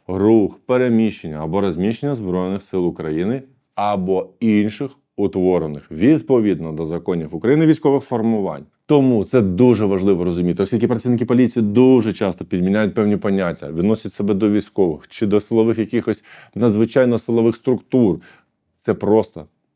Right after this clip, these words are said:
орган, який відноситься до Міністерства внутрішніх справ. Ця ось патрульна поліція, звичайна поліція. Все. Такої заборони щодо їх фіксації, щодо публікування з ними відеоматеріалів,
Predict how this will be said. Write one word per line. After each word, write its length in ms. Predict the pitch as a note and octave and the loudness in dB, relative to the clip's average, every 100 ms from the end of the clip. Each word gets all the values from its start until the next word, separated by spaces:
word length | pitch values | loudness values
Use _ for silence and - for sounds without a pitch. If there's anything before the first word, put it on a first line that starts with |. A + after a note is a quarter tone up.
| _ _ _ | _ _ _
орган, 400 | F#2+ G2 F2 D#2 - _ - | 0 2 0 -8 -20 _ -8
який 220 | F2 F#2 | -4 -2
відноситься 600 | E2 D#2+ F#2 F2+ - - _ - | -2 0 -2 -2 -8 -18 _ -10
до 120 | E2+ | -4
Міністерства 680 | F2 D#2+ - F2+ F2 - - _ | -2 -4 -4 -6 -6 -10 -20 _
внутрішніх 720 | D#2 D#2+ F2 F2 C#2+ - - | -12 -8 -8 -8 -12 -16 -20
справ. 400 | _ - D#2+ - _ _ _ _ _ _ | _ -6 -6 -6 _ _ _ _ _ _
Ця 200 | _ G#2 | _ 0
ось 140 | F#2+ - | 0 -2
патрульна 540 | F#2 D#2+ D#2+ F#2 E2+ | -10 -6 0 0 0
поліція, 440 | - D2+ D#2 - D2+ | -6 -10 -10 -12 -10
звичайна 580 | E2+ F2 F2+ F2 E2 | -10 -6 -2 -2 -2
поліція. 440 | D2+ D2+ D2 - - _ - _ _ | -10 -12 -12 -16 -20 _ -20 _ _
Все. 420 | _ _ G2+ E2 D2 _ _ _ _ _ - | _ _ -4 -4 -8 _ _ _ _ _ -6
Такої 520 | G#2 - C#3 A#2 F2 | -4 2 4 4 0
заборони 960 | D#2+ A#2+ A2 A2 F2+ F#2+ G#2 E2+ C#2 - _ _ | -2 -2 0 0 0 2 2 -2 -10 -20 _ _
щодо 360 | _ - A#2 B2 | _ -4 0 0
їх 180 | C3 - | 0 -4
фіксації, 840 | - C3 - G2+ F2 D#2 _ D2 _ | -6 -6 -6 -6 -4 -6 _ -20 _
щодо 480 | - - A#2 A2 B2 | -16 -4 -2 0 -2
публікування 920 | C3 B2 C3 C#3 G#2+ F2+ G2+ A#2+ A2+ | -2 -2 -2 -2 -4 -2 -2 -2 -6
з 80 | F#2+ | -4
ними 260 | G#2 A2 | -2 -2
відеоматеріалів, 1040 | F#2+ A2 G#2+ G#2+ G#2 - G2 D#2+ E2 D2 | -2 -4 -4 -4 -6 -8 -6 -6 -6 -10